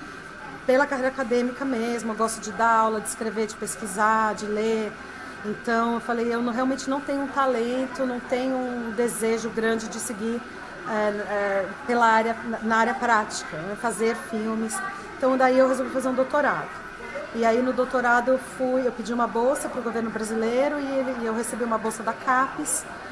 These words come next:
que é, que é ligado ao Ministério da Educação do Brasil. E eu fiquei então em Londres quatro anos e meio com esse, com essa bolsa da, do governo brasileiro, estudando o cinema britânico.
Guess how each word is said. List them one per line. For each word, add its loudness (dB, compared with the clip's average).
que -4
é, 0
que -4
é 0
ligado -2
ao -2
Ministério -4
da -6
Educação -6
do -6
Brasil. -2
E 0
eu 2
fiquei -2
então -2
em -2
Londres -2
quatro 2
anos 0
e -2
meio 0
com -2
esse, -4
com -2
essa 0
bolsa -2
da, 0
do -6
governo -2
brasileiro, -4
estudando -4
o -2
cinema -2
britânico. -6